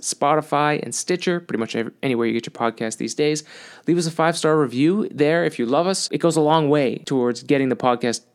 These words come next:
to more people. So I thank you for that. Thank you for everyone on iTunes who's already done that already. Thank you, thank you, thank you. Uh, if you'd like to get the visual portion of the podcast, subscribe to us on YouTube and find clips of the podcast there too.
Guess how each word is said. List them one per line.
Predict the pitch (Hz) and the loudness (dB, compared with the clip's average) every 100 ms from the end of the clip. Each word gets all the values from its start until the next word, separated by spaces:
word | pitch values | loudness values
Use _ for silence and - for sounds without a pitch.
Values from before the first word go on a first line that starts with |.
| _ | _
to | - 120 117 | -4 0 0
more | 113 113 | 0 -4
people. | 113 113 107 - | -4 -10 -10 -14
So | - - - - - - | -12 -12 -12 -18 -20 -18
I | |
thank | 113 127 123 | -4 -4 -2
you | 113 | -6
for | 113 | 0
that. | 139 151 151 | 2 2 -2
Thank | 120 | -6
you | |
for | 120 | -4
everyone | 120 120 107 | -2 -2 0
on | 131 | 0
iTunes | 143 143 123 | 0 -4 -6
who's | 120 | -2
already | 123 117 | 0 0
done | 110 160 175 | 2 2 4
that | 175 | 2
already. | 165 160 156 160 160 - | 2 2 2 0 -2 -2
Thank | 156 175 170 | -2 0 -2
you, | |
thank | 165 151 139 | 0 0 0
you, | |
thank | 147 135 135 131 | -2 0 0 -2
you. | 135 135 - - - | -4 -6 -20 -20 -4
Uh, | 135 131 | 0 0
if | 147 151 | 0 -2
you'd | 151 | 0
like | 156 165 | 2 0
to | 170 | 0
get | 151 143 - | 0 0 -2
the | 127 | 0
visual | 156 185 165 | 0 0 -2
portion | - 117 107 | -2 -2 -4
of | |
the | 101 - | -8 -4
podcast, | 107 - 104 113 - | -6 -4 -6 -6 -6
subscribe | - - - 127 113 | -8 -8 -4 -2 -2
to | - | -4
us | 113 - | -6 -6
on | 110 | -6
YouTube | 117 117 127 147 | -6 -4 -4 -4
and | 156 - | -4 -2
find | 120 117 | -2 -2
clips | - 156 156 | -2 -2 0
of | 131 | -4
the | - | 0
podcast | 123 120 117 117 | -2 0 -4 -2
there | 120 113 | -2 -2
too. | - 185 208 226 | 2 2 2 -2